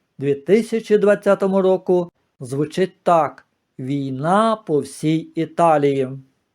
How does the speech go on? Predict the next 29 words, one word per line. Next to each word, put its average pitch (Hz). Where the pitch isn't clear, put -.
На 170
перший 226
погляд 190
здається, 160
що -
воно 165
зовсім 135
не 131
виповнилося, 127
адже 185
ніякої 226
війни 208
в -
Італії 156
тоді 160
не 175
було. 190
Але 202
пригадаймо 175
диктаторські 143
заходи 175
італійського 165
уряду 180
та 156
народні 214
протести 208
проти 143
цих 170
заходів. 135